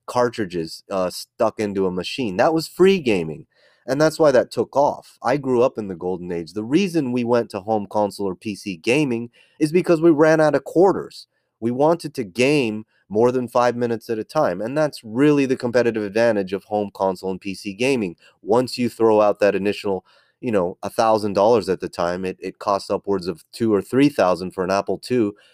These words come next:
then you can game for free theoretically if you could copy those games on cassette or floppy,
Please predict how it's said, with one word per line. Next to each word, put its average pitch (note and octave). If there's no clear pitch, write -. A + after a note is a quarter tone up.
then D3
you E3
can C#3+
game B2
for A2+
free C#3+
theoretically B2+
if G2+
you G2
could F#2+
copy F#2+
those F#2
games F#2
on F2+
cassette F#2+
or F#2+
floppy, F2+